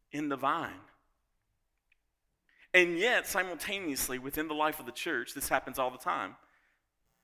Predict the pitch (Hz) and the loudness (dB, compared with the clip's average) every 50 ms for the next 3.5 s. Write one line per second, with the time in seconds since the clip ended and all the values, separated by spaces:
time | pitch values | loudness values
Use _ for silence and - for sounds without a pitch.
0 | _ _ - 180 165 - 170 175 165 160 147 135 - - 127 123 127 127 - - | _ _ -4 -4 -4 -2 -2 -2 -2 0 0 -2 -2 -2 -2 -4 -4 -4 -4 -6
1 | 147 139 139 131 117 131 127 120 120 - 143 131 - - - - 120 117 113 113 | -6 -4 -4 -6 -6 -8 -10 -8 -8 -12 -12 -10 -10 -10 -8 -6 -4 -4 -4 -4
2 | 110 113 123 123 131 131 _ _ _ 107 104 110 101 104 110 - - - - - | -6 -8 -12 -12 -12 -18 _ _ _ -10 -6 -4 -4 -2 -2 -6 -8 -8 -10 -12
3 | 127 117 - - 143 147 147 120 90 - | -12 -12 -12 -10 -10 -8 -8 -8 -10 -12